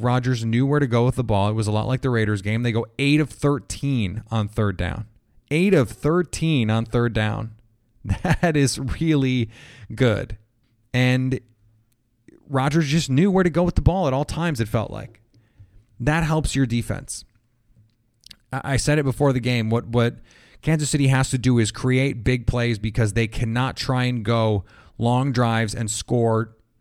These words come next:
shot for shot, drive for drive with the Packers 'cause they're just not gonna be able to do it.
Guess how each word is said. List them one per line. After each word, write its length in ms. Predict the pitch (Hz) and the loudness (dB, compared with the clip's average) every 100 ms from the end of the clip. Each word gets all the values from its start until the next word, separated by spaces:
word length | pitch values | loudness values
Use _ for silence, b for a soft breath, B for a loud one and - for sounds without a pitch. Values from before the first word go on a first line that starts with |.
| - | -14
shot 360 | - 123 104 | -4 -4 -2
for 100 | - | -4
shot, 340 | 120 - 110 107 | -2 -2 -4 -2
drive 260 | 113 107 | -2 -2
for 120 | - 107 | -2 -4
drive 340 | 104 101 98 | -2 -2 -4
with 100 | 98 | -6
the 60 | 90 | -6
Packers 480 | 95 92 - - | -6 -8 -10 -14
'cause 160 | - 107 | -6 -2
they're 120 | 110 | 0
just 180 | 101 101 | -2 -2
not 160 | 110 104 | -2 -2
gonna 100 | 101 | -4
be 100 | 98 | -4
able 160 | 90 | -4
to 60 | 95 | -4
do 160 | 92 | -4
it. 240 | - - | -4 -8